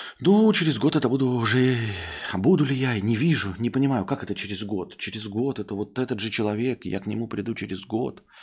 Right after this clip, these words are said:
я ему должен, должен буду что-то показать, что?» Ну, тогда интересно, почему,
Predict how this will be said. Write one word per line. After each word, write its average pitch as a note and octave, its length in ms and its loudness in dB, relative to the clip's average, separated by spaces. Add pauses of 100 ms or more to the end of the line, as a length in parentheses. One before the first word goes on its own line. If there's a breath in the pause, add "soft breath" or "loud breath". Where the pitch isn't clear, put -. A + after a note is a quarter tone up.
(760 loud breath)
я G2+ 220 -2
ему G#2 180 -2
должен, G2+ 420 -2
должен G#2+ 300 0
буду A2 180 -4
что-то A2+ 280 -6
показать, F#2+ 1000 -6
что?» A2+ 680 -10 (1120 loud breath)
Ну, B2 100 2
тогда D3 280 6
интересно, F3 420 4
почему, D#3 500 2